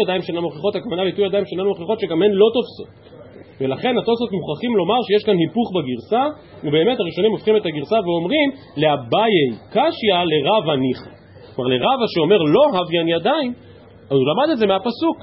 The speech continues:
"איש כי יפלי", שמכאן למדנו שידיים שאינן מוכיחות לא הוויין ידיים. אלא לאביי קשיא. עכשיו התוספות באמת הסתבכו כאן על הגרסה, עד כדי כך שכתב ואומר רבנו תם, "בגרסה הפוכה היא ומשובשת". כלומר, מ-, משהו פה התהפך והשתבש, ראיתם שגם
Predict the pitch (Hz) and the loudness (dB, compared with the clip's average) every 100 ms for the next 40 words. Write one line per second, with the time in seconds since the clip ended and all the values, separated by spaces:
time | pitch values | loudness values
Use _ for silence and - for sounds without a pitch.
0 | 180 175 226 240 240 285 311 185 170 226 | -8 -6 -4 -4 -2 -2 -2 -2 -2 0
1 | 240 285 302 208 185 214 214 214 233 233 | 0 0 -2 -2 -2 -2 0 -2 -2 -4
2 | 233 285 226 202 190 180 151 131 98 - | -4 -4 -2 -2 -2 -2 -2 -4 -6 -12
3 | - - - - 175 180 180 208 285 196 | -20 -20 -12 -2 0 2 2 2 2 2
4 | 175 160 - 90 - 131 170 214 175 208 | 2 -2 -4 -12 -8 -6 -4 -4 -2 -4
5 | 240 - 156 208 196 165 139 131 120 - | -4 -4 -2 0 0 -2 -2 -4 -6 0
6 | 226 294 - - - 214 277 233 185 143 | 0 0 -6 -20 -6 -2 -2 0 0 0
7 | 226 254 - 160 160 233 269 175 160 240 | -2 -2 -4 -8 -4 -2 0 0 0 2
8 | 202 190 135 - 254 311 294 - - 156 | 2 2 0 0 2 2 -2 -10 -2 0
9 | 156 151 147 254 311 320 - - 190 185 | 0 -2 -2 0 0 -2 -6 -4 -2 -4
10 | 175 247 254 240 180 160 147 151 143 95 | -4 0 0 0 -2 -2 -2 -2 -4 -8
11 | - - - - 143 143 - 156 175 196 | -18 -20 -18 -4 -2 -2 -4 -6 -2 -2
12 | 185 - 220 208 170 - - 190 151 156 | -2 -2 0 2 2 2 2 0 0 -4
13 | 147 208 277 262 - - - 170 196 160 | -2 0 2 0 -6 -20 -6 0 2 2
14 | 180 | 0